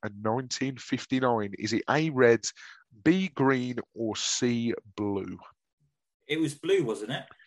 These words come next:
Speaker 1: It was indeed. Blue kits, we were known as the Brewers, I think it
Speaker 2: They used
Speaker 1: was.
Speaker 2: to play at Canterbury, didn't they, as well?
Speaker 1: Yeah, Canterbury Park, I think, yeah.
Speaker 2: Was we called Watford Rovers at one point as well?
Speaker 1: We was, we was. I think
Speaker 2: Yeah.
Speaker 1: that's when we were called the,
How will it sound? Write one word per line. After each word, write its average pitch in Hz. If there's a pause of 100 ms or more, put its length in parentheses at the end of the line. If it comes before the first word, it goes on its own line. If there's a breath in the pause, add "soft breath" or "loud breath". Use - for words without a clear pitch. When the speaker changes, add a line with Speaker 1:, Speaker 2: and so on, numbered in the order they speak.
(280 soft breath)
Speaker 1:
It 110
was 139
indeed. 151
Blue 160
kits, -
we 170
were 147
known 180
as 160
the -
Brewers, 165
I 117
think 117
it -
Speaker 2:
They 107
used -
Speaker 1:
was. -
Speaker 2:
to -
play 185
at 147
Canterbury, 160
didn't 120
they, 151
as 156
well? 208
Speaker 1:
Yeah, 131 (340)
Canterbury -
Park, 139
I -
think, 110 (120)
yeah. 117 (380 loud breath)
Speaker 2:
Was -
we 269
called 277
Watford 262
Rovers 240
at 117
one 110
point 87
as 131
well? -
Speaker 1:
We 107
was, 107
we 101
was. 110
I -
think 135
Speaker 2:
Yeah. 135
Speaker 1:
that's -
when 113
we 110
were 101
called 101
the, -